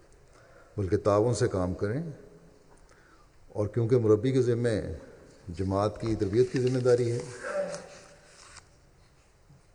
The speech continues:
اور جیسا کہ میں نے کہا کہ اس کا دینی علم بھی زیادہ ہے یا عموماً ہوتا ہے اور ہونا چاہیے،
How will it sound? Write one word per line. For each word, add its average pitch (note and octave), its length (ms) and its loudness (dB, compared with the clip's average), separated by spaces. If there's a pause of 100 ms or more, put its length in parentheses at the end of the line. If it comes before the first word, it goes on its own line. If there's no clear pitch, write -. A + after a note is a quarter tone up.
اور F#2 160 -4
جیسا G2 260 0
کہ G#2 80 -2
میں G2+ 100 -2
نے G2 80 -2
کہا G#2 540 0 (1700)
کہ G#2+ 60 -6
اس F#2+ 160 -4
کا G#2 220 0 (680)
دینی G#2+ 260 2
علم A2 200 0
بھی A#2+ 160 2 (460)
زیادہ G2 320 2
ہے G2+ 280 4 (800)
یا F#2+ 180 2
عموماً G2+ 300 0
ہوتا G2+ 360 0
ہے G#2 60 -4 (1400)
اور F#2+ 260 2
ہونا G2 300 0
چاہیے، A2+ 420 0